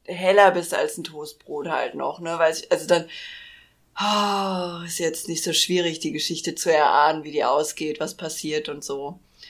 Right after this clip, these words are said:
Deswegen, hm. Als nächstes möchte ich die Kinder vom Bahnhof Zoo gucken. Da gibt's wohl eine Serie,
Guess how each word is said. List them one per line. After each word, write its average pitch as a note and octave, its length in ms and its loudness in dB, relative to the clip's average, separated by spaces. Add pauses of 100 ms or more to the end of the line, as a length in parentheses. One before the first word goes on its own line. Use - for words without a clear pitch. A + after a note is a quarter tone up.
(380)
Deswegen, D3 880 -6
hm. F#3 340 -4 (520)
Als F#3+ 160 2
nächstes C4+ 320 2
möchte A#3 160 2
ich - 60 -6
die G#3+ 100 -6
Kinder A#3+ 280 2
vom G3+ 200 0
Bahnhof F#3+ 400 0
Zoo A3+ 220 -2
gucken. F3 280 -8
Da E3 100 0
gibt's F3+ 280 -6
wohl F3 80 -2
eine E3+ 120 -2
Serie, E3+ 640 2